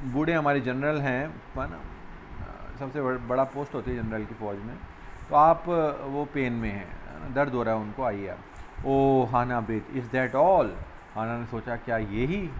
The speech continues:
बात थी?" "All?" the messenger exclaimed। मैसेंजर ने कहा, "All?" मतलब आश्चर्य व्यक्त किया कि एक जनरल बीमार है, पेन में, इससे बड़ी बात क्या हो सकती है।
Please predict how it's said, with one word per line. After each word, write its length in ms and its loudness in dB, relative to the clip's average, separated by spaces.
बात 180 6
थी?" 340 -2
"All?" 260 2
the 60 0
messenger 440 0
exclaimed। 500 -2
मैसेंजर 380 -4
ने 80 -4
कहा, 160 0
"All?" 280 0
मतलब 100 2
आश्चर्य 360 8
व्यक्त 240 2
किया 260 6
कि 140 2
एक 120 -2
जनरल 340 2
बीमार 440 4
है, 60 4
पेन 240 -2
में, 240 -2
इससे 180 -2
बड़ी 220 2
बात 240 6
क्या 120 6
हो 200 6
सकती 380 -6
है। 120 -6